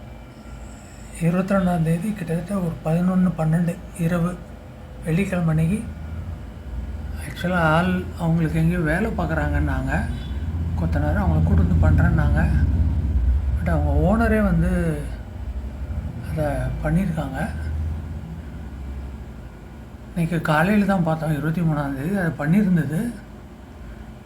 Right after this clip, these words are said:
சரி, எப்போ பண்ணாங்க என்னதுன்னு அவங்க ஒன்றும் இன்ஃபார்ம் பண்ணலேன்னு நினச்சேன். So, சி சி டி வியில் திருப்பி ப்ளே பண்ணி பார்த்தேன். அவங்க ஓனர் தான் வந்து கொஞ்சம் சாந்தெல்லாம் வச்சு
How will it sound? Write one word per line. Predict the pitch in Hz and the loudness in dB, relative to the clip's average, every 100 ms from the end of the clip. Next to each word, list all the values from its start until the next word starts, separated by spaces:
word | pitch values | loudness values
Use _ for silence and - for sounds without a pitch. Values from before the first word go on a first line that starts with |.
| - | -14
சரி, | - 156 | -6 -4
எப்போ | 143 131 | -2 -2
பண்ணாங்க | 185 190 185 185 180 | 0 0 2 0 0
என்னதுன்னு | 170 175 180 | 0 0 0
அவங்க | 170 156 | 2 2
ஒன்றும் | 170 180 | 2 2
இன்ஃபார்ம் | - 208 196 | 0 2 2
பண்ணலேன்னு | 165 160 160 147 | 2 2 2 2
நினச்சேன். | 131 143 147 185 - - - - - - - - - - | -2 -4 -6 -6 -12 -16 -16 -16 -20 -18 -18 -18 -18 -18
So, | - 196 | -8 -6
சி | - 196 | -2 0
சி | - 208 | 0 2
டி | 185 | 2
வியில் | 160 151 151 | 2 0 -2
திருப்பி | 147 147 | -4 -6
ப்ளே | 127 160 | 0 0
பண்ணி | 170 170 | 2 0
பார்த்தேன். | 151 143 135 143 165 - - - - - - - - - - - - - - - - - - - - - - | 0 -2 -4 -6 -8 -10 -18 -18 -18 -18 -18 -18 -18 -18 -16 -16 -18 -18 -18 -16 -16 -18 -18 -18 -18 -14 -6
அவங்க | 165 147 | -2 0
ஓனர் | 151 180 170 | 2 2 2
தான் | 160 175 | 0 0
வந்து | 147 143 233 240 - - - - - - - - - - - - - - - - - | 0 0 -2 -4 -10 -18 -18 -18 -18 -18 -18 -18 -18 -18 -18 -16 -16 -16 -18 -18 -10
கொஞ்சம் | 151 139 | -6 -4
சாந்தெல்லாம் | 160 156 156 143 151 | 2 2 2 0 0
வச்சு | 151 123 160 196 | -2 -2 -4 -4